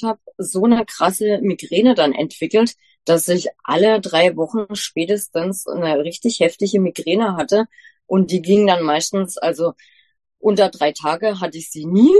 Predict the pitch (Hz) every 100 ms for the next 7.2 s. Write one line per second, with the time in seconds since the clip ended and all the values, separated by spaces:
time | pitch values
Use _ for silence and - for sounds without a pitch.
0 | - _ - - 170 170 175 240 170 180
1 | 196 196 196 - - 139 196 190 185 -
2 | 226 262 - - 156 170 220 214 180 170
3 | 185 185 175 185 180 180 185 - 196 -
4 | 175 147 170 - - 175 - 170 - 202
5 | 165 - 139 151 170 170 175 175 170 190
6 | 226 - 175 170 160 - 175 196 180 175
7 | 170